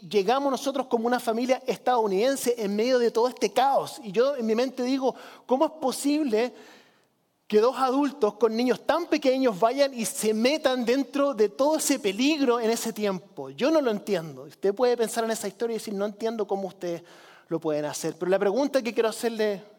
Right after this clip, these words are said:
a usted hoy día, que usted pueda pensar, ¿qué es lo que sucede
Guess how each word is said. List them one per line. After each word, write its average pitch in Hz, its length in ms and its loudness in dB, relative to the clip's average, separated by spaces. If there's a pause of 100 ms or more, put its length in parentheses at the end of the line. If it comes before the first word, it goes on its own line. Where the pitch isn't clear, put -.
(460)
a - 60 -10
usted 190 220 -4
hoy 185 100 2
día, 190 240 -2
que 156 60 -10
usted 180 140 -14
pueda 247 220 0
pensar, 214 480 -4 (560)
¿qué - 80 -2
es 277 80 4
lo 339 80 2
que 339 140 0
sucede 220 760 0